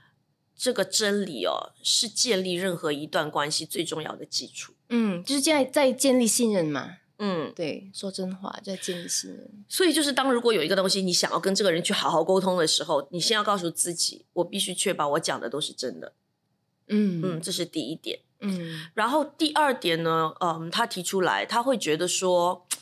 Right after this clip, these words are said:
Speaker 1: 很多时候大家就会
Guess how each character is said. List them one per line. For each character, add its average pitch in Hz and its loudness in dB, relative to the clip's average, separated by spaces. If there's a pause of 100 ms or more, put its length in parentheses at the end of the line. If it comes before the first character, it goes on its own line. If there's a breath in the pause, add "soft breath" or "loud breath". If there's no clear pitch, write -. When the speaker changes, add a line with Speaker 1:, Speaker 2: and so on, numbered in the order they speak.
(580 loud breath)
Speaker 1:
很 202 0
多 277 4
时 196 0
候 180 0 (360)
大 233 0
家 208 0
就 196 0
会 180 0